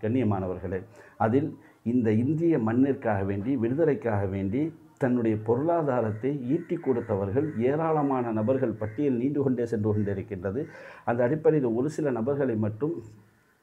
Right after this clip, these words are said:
நான் உங்களுடைய சிந்தனைக்கு நான் தருகின்றேன். கேட்கக்கூடிய, சொல்லக்கூடிய அனைத்து செய்திகளையும் தன்னுடைய வரக்கூடிய, வளரக்கூடிய சமூகத்திற்கு, சமுதாயத்திற்கு, வாலிபர்களுக்கு, குழந்தைகளுக்கு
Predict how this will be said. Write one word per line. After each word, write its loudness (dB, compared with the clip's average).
நான் 0
உங்களுடைய 0
சிந்தனைக்கு 0
நான் -2
தருகின்றேன். -2
கேட்கக்கூடிய, 0
சொல்லக்கூடிய 0
அனைத்து -2
செய்திகளையும் 0
தன்னுடைய 2
வரக்கூடிய, 2
வளரக்கூடிய 2
சமூகத்திற்கு, -2
சமுதாயத்திற்கு, 0
வாலிபர்களுக்கு, 0
குழந்தைகளுக்கு -2